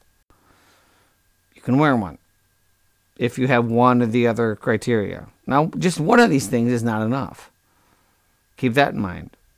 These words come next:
There's a whole diagram they have. Uh, if you have a super bad cigarette habit, feel free.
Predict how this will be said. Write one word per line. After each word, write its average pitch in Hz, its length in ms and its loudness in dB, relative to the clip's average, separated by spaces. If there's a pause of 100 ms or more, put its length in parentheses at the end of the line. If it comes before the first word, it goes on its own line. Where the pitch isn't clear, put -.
(280)
There's 170 260 2
a 180 80 0
whole 131 320 0
diagram 95 680 -4
they 85 100 -10
have. 101 520 -10 (2250)
Uh, 135 340 6
if - 80 -6
you 190 80 2
have 180 100 2
a 165 40 0
super 165 340 6
bad 135 560 6
cigarette 131 520 0
habit, 131 460 2 (440)
feel 117 180 0
free. 127 560 0